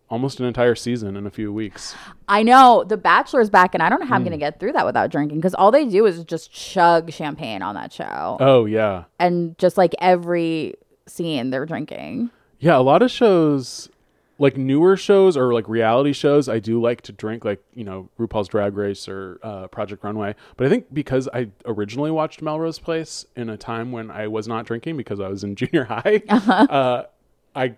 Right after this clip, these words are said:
Speaker 1: can go back to that innocent time and be perfectly happy where I
Speaker 2: Interesting.
Speaker 1: am. I don't know.
Speaker 2: Good.
Speaker 1: Yeah.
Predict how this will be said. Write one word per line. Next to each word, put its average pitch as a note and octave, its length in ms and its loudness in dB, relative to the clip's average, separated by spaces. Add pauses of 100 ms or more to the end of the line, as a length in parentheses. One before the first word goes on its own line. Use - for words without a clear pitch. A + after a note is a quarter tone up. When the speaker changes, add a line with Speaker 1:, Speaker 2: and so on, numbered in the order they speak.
Speaker 1:
can D3 200 -8
go C3 180 0
back A#2+ 220 0
to C3 100 2
that A#2 160 4
innocent A2 340 -8
time G#2+ 360 -8
and G#2 200 -12
be G#2+ 100 -8
perfectly G#2 420 -8
happy G2+ 420 -10
where - 20 -14
I D#4+ 60 -6
Speaker 2:
Interesting. A2+ 560 -4
Speaker 1:
am. F#2+ 160 -12
I - 40 -12
don't A2+ 100 -6
know. A#2 140 -8 (180)
Speaker 2:
Good. F4 200 -6 (120)
Speaker 1:
Yeah. B2 120 -4